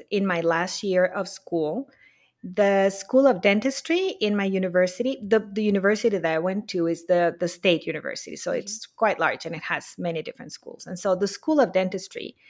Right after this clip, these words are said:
Speaker 1: was organizing their annual conference, and they needed three interpreters, um, simultaneous interpreters for the conference because they didn't have a budget to actually hire someone. <laughs>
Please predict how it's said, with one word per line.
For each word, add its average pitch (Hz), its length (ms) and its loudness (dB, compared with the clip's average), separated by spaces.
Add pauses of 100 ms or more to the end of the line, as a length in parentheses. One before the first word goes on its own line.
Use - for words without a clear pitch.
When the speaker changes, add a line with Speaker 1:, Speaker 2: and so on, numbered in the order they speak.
(300)
Speaker 1:
was 202 280 2
organizing 196 1000 0
their 180 560 2
annual 185 460 0
conference, 233 720 -2 (400)
and 196 220 2
they 202 120 4
needed 196 340 4 (120)
three 175 480 -2
interpreters, - 720 -6 (540)
um, 170 320 -4
simultaneous 190 720 0
interpreters 165 500 -6
for 185 140 -2
the 175 80 0
conference 226 520 0
because 180 260 -4
they 180 100 0
didn't 180 220 -6
have 147 200 -4
a 143 60 -2
budget 226 540 0
to 165 140 -4
actually 165 400 -4
hire 175 340 -2
someone. 160 460 -8
<laughs> - 40 -20